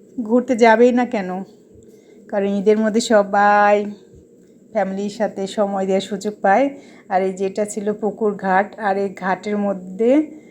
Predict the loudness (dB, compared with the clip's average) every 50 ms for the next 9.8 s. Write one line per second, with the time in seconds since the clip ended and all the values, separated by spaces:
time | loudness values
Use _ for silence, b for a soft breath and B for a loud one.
0 | B B B -8 -4 -4 -4 -4 -4 -6 -6 -6 -8 -12 -16 -20 -20 -18 -16 -10
1 | -2 2 4 4 4 4 2 0 -4 0 2 4 4 4 4 2 B B B B
2 | B B B -10 -10 -8 -4 -2 0 0 0 0 -2 -2 -2 -2 0 -2 -4 -4
3 | -6 -10 -18 -20 -20 -20 -20 -20 -20 _ _ _ -20 -20 -20 -20 -20 -20 -20 -20
4 | -20 -20 -20 -20 -20 -20 -20 -20 -20 -20 -20 _ -20 -20 -20 -20 -20 -20 -20 -20
5 | -20 -20 -20 -20 -20 -20 -20 -20 -20 B B B B B B -20 -16 -14 -12 -12
6 | -12 -10 -6 -4 -2 -2 -2 -2 -2 -2 -2 -2 0 0 0 -2 -2 -6 -6 -6
7 | -6 -6 -4 -4 -2 -2 -2 -2 0 -2 -2 -2 -4 -6 -8 -12 -8 -6 -4 -4
8 | -4 -2 0 2 2 2 0 -2 -2 -4 -2 -2 -2 -2 -2 -4 -6 -8 -8 -4
9 | -4 -6 -6 -6 -12 -14 -12 -12 -10 -6 -4 -4 -2 -2 -2 -4